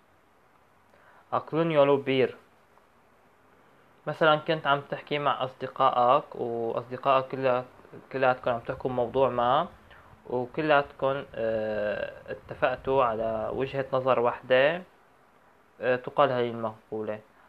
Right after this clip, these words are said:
"عقل يولو بير، عقل يولو بير"،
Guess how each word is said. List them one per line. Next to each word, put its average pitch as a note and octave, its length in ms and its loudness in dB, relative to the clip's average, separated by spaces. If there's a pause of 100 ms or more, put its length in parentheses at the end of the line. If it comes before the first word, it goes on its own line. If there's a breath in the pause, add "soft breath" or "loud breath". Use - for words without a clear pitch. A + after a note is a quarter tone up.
(120)
"عقل D#3+ 600 2
يولو C3+ 300 6
بير، C#3 340 0 (400)
عقل C#3 680 0
يولو B2 360 4
بير"، B2 300 0